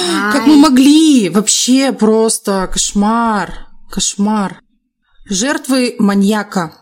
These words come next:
Speaker 1: Эллен Фельген, сорок восемь лет, выжила.
Speaker 2: Францишка Левендовская, семьдесят восемь лет, выжила.
Speaker 1: Мария Плихта, восемьдесят шесть лет, скончалась.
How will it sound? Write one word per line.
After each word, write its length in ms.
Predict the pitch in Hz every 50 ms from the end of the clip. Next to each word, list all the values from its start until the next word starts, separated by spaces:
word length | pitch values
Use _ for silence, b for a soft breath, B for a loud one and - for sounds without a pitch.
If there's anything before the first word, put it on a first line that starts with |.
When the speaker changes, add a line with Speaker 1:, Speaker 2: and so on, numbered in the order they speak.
| _ _ _ _ _ _
Speaker 1:
Эллен 440 | - 226 269 311 302 294 262 254 233 -
Фельген, 560 | - - 226 233 220 214 175 196 185 175 160 - _
сорок 420 | - - - 240 262 262 247 - 190
восемь 380 | 190 214 214 - - 196 180
лет, 280 | 170 170 165 160 - - -
выжила. 680 | 180 175 160 185 220 214 202 190 190 175 165 151 151 - - - - _ _ _ _ _ _ _ _ _ _ _ _ _ _ _ _
Speaker 2:
Францишка 840 | - 240 226 214 208 208 - 269 311 330 - - - 370 - - - - -
Левендовская, 1000 | 214 226 240 214 233 233 233 233 208 220 220 220 - - - - 185 180 180 - - -
семьдесят 600 | - 240 247 269 262 254 - 220 208 - 208 -
восемь 500 | 196 208 226 220 - - 220 202 190 - - -
лет, 360 | 190 185 190 185 185 - _ -
выжила. 540 | - 196 202 196 180 190 190 185 180 180 - _ _ _ _ _ _ _ _ _ _ _ _ _ _ -
Speaker 1:
Мария 380 | 226 220 214 240 285 339 330
Плихта, 640 | 254 - 220 214 214 202 - - - 180 180 170 - _ -
восемьдесят 640 | 180 208 277 269 - 285 262 220 214 - 214 185
шесть 360 | - - 226 220 214 - - 214
лет, 380 | 196 180 175 170 170 - - _ _ _ _ _ _ _ _ -
скончалась. 800 | - - - 202 208 196 - 202 175 170 170 170 - - -